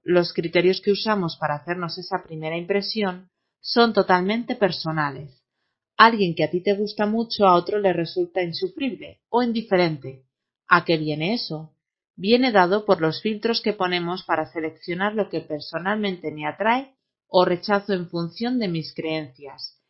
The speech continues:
impulsos, tendencias de personalidad, temores personales, vivencias pasadas, etcétera.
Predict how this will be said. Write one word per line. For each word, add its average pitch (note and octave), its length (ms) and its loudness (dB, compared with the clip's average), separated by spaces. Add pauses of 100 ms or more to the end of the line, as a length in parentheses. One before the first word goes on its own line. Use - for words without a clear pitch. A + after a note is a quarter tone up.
(160)
impulsos, F#3+ 960 4
tendencias F#3 580 0
de F3 100 -2
personalidad, D#3+ 880 -2 (460)
temores F#3+ 500 0
personales, G3 720 0
vivencias E3+ 500 -2
pasadas, F#3 680 -4
etcétera. F3 560 -6